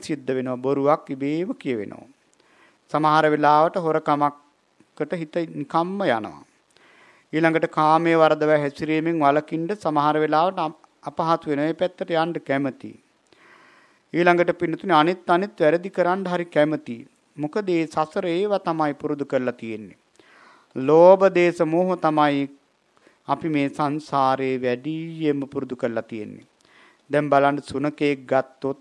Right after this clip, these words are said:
මුළු ජීවිත කාලයම ලෝභයයි දේශයයිනේ. දැන් බලන්න පින්නතුනි, තිරිසන්ගත සතෙක් ගත්තොත්, තිරිසන්ගත සතෙක් ගත්තොත් සම්පූර්ණයෙන්ම වඩන්නේ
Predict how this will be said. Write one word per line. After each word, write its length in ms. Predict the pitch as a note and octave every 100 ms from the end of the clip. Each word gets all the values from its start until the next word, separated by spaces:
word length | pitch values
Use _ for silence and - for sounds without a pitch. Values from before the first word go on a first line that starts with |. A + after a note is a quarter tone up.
| -
මුළු 260 | B2 C3+ C3+
ජීවිත 500 | B2 C3 C3+ C#3 C#3
කාලයම 840 | - B2+ B2+ C3+ C#3 C#3 C#3 C#3 C#3
ලෝභයයි 560 | C3 C3 C3+ C3+ C3+ C3
දේශයයිනේ. 720 | C3 C3 C3+ C3 B2 B2 C3 _ _ _ _ _ _ _ _ _ _ C3+
දැන් 240 | D3+ D3+
බලන්න 360 | C#3 C#3+ C#3+ C#3
පින්නතුනි, 640 | - C3+ C3+ B2+ C3 D#3 B3+ G#3+ - _ _ _ _
තිරිසන්ගත 680 | E3+ F3+ G#3 G3 F#3 E3 E3
සතෙක් 420 | G3+ D3 - E3+ C#3
ගත්තොත්, 500 | C3 C3 - A#2 G2 _ _ _ _ _ _ _ _ -
තිරිසන්ගත 720 | E3 F#3+ G#3 G3 F#3+ F#3 F#3
සතෙක් 440 | F#3+ C#3 C#3 E3+ D#3
ගත්තොත් 520 | C3+ C3 - E3+ F#3
සම්පූර්ණයෙන්ම 1200 | - E3 C#3 D#3 E3+ - C#3+ D3 D#3 E3 E3 D#3+ D#3
වඩන්නේ 640 | C3 B2 C#3 D3 D3+ F#3+